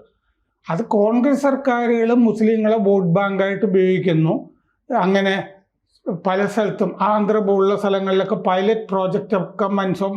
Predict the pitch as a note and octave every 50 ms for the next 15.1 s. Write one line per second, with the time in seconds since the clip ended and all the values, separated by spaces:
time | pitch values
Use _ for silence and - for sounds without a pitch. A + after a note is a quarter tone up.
0 | G3+ F#3 F#3+ F#3+ F#3+ F#3 F#3+ F3 F#3 G#3 G#3 G3 F#3+ F#3+ G3+ G3+ A3 G3 G3 F#3
1 | - - F#3 F#3 A3 F#3+ G3 F#3 E3+ E3+ - F#3+ F#3 F3 - G3+ E3+ - G3 F#3
2 | E3+ E3+ D3+ - D#3+ E3 D#3+ D#3+ D#3+ D3+ C#3 B2+ A#2 - _ _ _ - _ _
3 | _ _ _ - G#3 F3+ G3+ F#3+ A#3 A#3+ A3+ F#3+ B3+ B3 A#3+ A#3+ A#3+ A#3+ A#3 A#3
4 | A#3 A#3+ A#3+ A#3 A#3 A#3 A3+ G#3+ A3 A3+ G#3+ G#3+ A3 A3+ A3+ G#3 G3+ F#3+ F3+ G#3
5 | F3 G3 G3+ G3 F#3+ F#3+ F#3+ G3 G3+ G3+ F3 - - - - _ _ _ _ _
6 | _ G3+ G3 G3+ G3+ F#3 D#3+ F#3+ F#3+ F#3 F#3 F3+ F#3 F#3 F#3+ F#3+ F#3 - G#3+ F#3+
7 | F3 E3 - G#3+ - - G3+ G3 F#3+ E3 E3+ F3 F3+ F#3 F#3 F#3 F3+ F#3 G3+ F3+
8 | G3+ F3+ E3+ E3+ - F#3+ G3 F#3+ F#3+ F#3 F3+ F3+ F#3 F#3+ F#3+ F3+ F3+ F#3+ G3+ G3+
9 | F#3+ - _ _ _ _ _ - F3+ F3+ F3+ E3+ E3+ F#3 F3+ F#3+ F#3+ F#3+ G3 G#3+
10 | F3 D#3 D3 - B2 C#3 - - - - - _ _ _ _ _ _ _ _ -
11 | F3 F#3 F#3+ G#3+ F3+ A#3+ B3+ C4 B3+ - C4 - - - _ _ - F#3+ F#3+ F#3+
12 | - G#3 G#3 G#3 G3+ G3+ G3+ G3 G3 G#3 G#3 - F3+ E3+ F#3 G3 G3+ F#3+ F#3+ G#3+
13 | F#3 F3+ F#3+ F#3 F#3 F#3 F3+ F3+ F#3 F#3+ E3+ G#3 F#3+ F3+ F#3 F3 F3 D#3+ D#3 C3+
14 | A#2 A2+ A2 - - _ _ _ _ _ _ _ - D#3 D#3 E3 F#3+ A3+ C4 C#4+
15 | C#4+ D#4